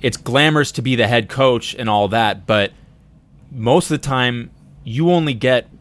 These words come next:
one shot at being a head coach. And if you do that one, if you get that one job well, you might get more opportunities. But this is kind of his make or break opportunity here. So even if you're just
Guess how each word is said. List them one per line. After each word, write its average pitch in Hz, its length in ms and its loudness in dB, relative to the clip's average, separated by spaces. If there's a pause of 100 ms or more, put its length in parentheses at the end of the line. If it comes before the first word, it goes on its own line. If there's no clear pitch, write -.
(160)
one 113 320 -2
shot 98 420 -2 (240)
at 104 220 -8
being 101 180 -2
a 92 60 -4
head 92 220 -4
coach. - 500 -8
And 110 400 -2 (240)
if 120 180 0
you 120 100 0
do 143 180 2
that 147 200 2
one, 143 380 -2
if - 140 -8
you 127 60 -8
get 143 180 0
that 139 220 0
one 143 180 -4
job 117 400 -2
well, 110 380 2 (200)
you 120 100 -10
might 123 280 0
get 113 180 -2
more 107 240 -2
opportunities. 92 840 -4 (440)
But 110 220 2 (100)
this 139 340 0
is 160 120 0
kind 139 340 -4
of 110 160 -4
his 120 300 0
make 101 480 0 (160)
or 101 100 -2
break 104 520 0 (100)
opportunity 101 760 -2
here. 90 380 -4 (460)
So 110 560 2 (320)
even 190 300 0
if 156 160 -2
you're 135 180 0
just 123 400 -4